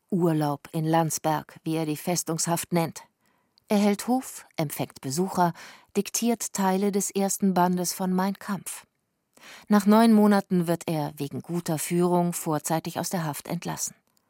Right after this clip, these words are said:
Ausgewiesen wird der vorbestrafte ausländische Putschist nicht. In den folgenden Jahren gibt er sich handsam, fährt einen Legalitätskurs und wartet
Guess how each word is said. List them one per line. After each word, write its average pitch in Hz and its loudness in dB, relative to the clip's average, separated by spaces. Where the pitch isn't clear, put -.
Ausgewiesen 156 0
wird - -8
der 147 -6
vorbestrafte 170 0
ausländische 170 0
Putschist - -6
nicht. 196 -6
In 214 2
den 220 2
folgenden 220 4
Jahren 196 2
gibt 196 -6
er 196 -4
sich 196 -10
handsam, 175 -6
fährt 165 -2
einen 156 -2
Legalitätskurs 156 -2
und 202 -2
wartet 156 -4